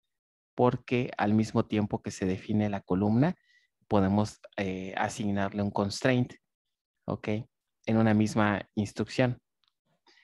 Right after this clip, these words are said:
La, la restricción es que, eh, solamente podemos agregar un solo constraint, no podemos agregar más de uno, ¿ok? Acuérdense que una columna puede tener más de un constraint, pero con esta sintaxis, con este estilo, solamente podemos agregar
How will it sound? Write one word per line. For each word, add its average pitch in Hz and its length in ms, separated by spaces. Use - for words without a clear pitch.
La, 104 320
la 104 360
restricción 113 640
es 117 220
que, 117 360
eh, 104 240
solamente 110 500
podemos 101 420
agregar 98 540
un 113 220
solo 110 280
constraint, 120 600
no 107 180
podemos 104 300
agregar 98 340
más 98 280
de 104 60
uno, 104 380
¿ok? - 220
Acuérdense 113 440
que 117 80
una 113 140
columna 107 420
puede 107 140
tener 98 300
más 98 220
de 101 80
un 92 100
constraint, 127 640
pero 104 340
con 104 200
esta 104 320
sintaxis, 139 640
con 104 160
este 110 220
estilo, 123 380
solamente 101 520
podemos 98 280
agregar 95 360